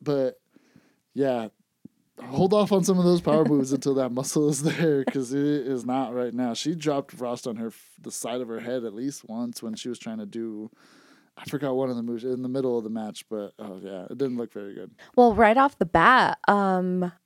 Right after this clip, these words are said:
Speaker 2: it, was it Lady Frost? 'Cause, like, they, I think, uh, Deon-,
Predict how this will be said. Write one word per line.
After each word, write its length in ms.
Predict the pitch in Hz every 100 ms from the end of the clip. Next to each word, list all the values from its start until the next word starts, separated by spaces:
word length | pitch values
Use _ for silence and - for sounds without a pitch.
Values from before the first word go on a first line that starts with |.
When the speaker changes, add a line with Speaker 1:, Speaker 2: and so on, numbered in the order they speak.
| _
Speaker 2:
it, 200 | 185 185
was 220 | 190 196
it 120 | 196 -
Lady 320 | 185 202 226
Frost? 520 | - 202 196 - - 202
'Cause, 160 | 247 202
like, 200 | 208 208
they, 160 | 208 -
I 80 |
think, 300 | 202 226 214
uh, 300 | 214 202 180 185 _ _ _ _ _ _ _ _ _
Deon-, 460 | 202 190 180 -